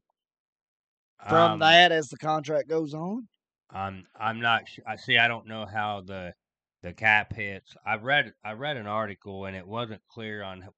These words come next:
Speaker 2: what, what his cap hits would be. All I know is his, his dead cap would, would be, if he was released after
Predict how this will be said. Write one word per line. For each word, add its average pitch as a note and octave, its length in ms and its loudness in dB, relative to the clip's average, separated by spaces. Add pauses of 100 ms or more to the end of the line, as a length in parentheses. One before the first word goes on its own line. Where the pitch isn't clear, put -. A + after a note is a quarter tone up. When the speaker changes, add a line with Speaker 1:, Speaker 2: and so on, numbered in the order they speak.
(120)
Speaker 2:
what, A2 240 -12 (180)
what G#2 240 -14
his G2 160 -16
cap G#2+ 480 -4
hits A2+ 280 -14
would A2 160 -16
be. A2 200 -8
All A#2 260 2
I A#2 120 -2
know A2 300 -8
is F#2+ 140 -16
his, G2 260 -12 (380)
his F#2+ 220 -18 (100)
dead G#2+ 320 -4
cap A2+ 380 -4 (1000)
would, F#2+ 240 -14 (420)
would F#2+ 220 -20
be, G2 640 -14
if G2+ 200 -14
he A#2+ 160 -8
was A2+ 180 -12
released G#2+ 640 -10 (240)
after G2+ 580 -6